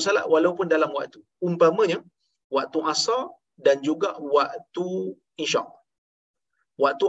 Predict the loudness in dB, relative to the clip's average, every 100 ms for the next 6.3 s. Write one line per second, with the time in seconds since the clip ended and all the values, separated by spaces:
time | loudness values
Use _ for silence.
0 | 0 2 2 2 -2 -8 -18 _ _ _
1 | _ -8 -2 0 0 -2 -2 -2 -2 0
2 | -2 -2 -6 -4 -8 -12 _ _ _ _
3 | _ _ _ _ _ -4 -2 -2 -2 -4
4 | -4 -6 -6 -2 2 2 2 0 0 2
5 | 4 4 2 -2 -2 -2 -6 -2 0 2
6 | 0 -4 -6